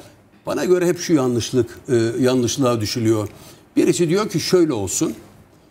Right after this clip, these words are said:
öbürü de diyor ki hayır öyle olmasın, böyle olsun.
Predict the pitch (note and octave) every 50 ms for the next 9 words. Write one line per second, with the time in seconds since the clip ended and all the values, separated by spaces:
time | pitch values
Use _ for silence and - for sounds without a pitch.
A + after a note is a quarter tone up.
0 | _ _ _ _ _ - - F#3+ G3+ G3 G3+ F3+ G3 F3+ F3+ G#3 G3 E3 - D#3+
1 | F3+ G3 F3 E3+ E3 D#3+ D3+ D#3 D#3 D3 B2+ A#2 G#2+ G2+ - G#3+ F#3+ B2 A#2+ B2
2 | A#2+ A2+ G#2+ G2+ G2 F#2 - - F#2+ E2+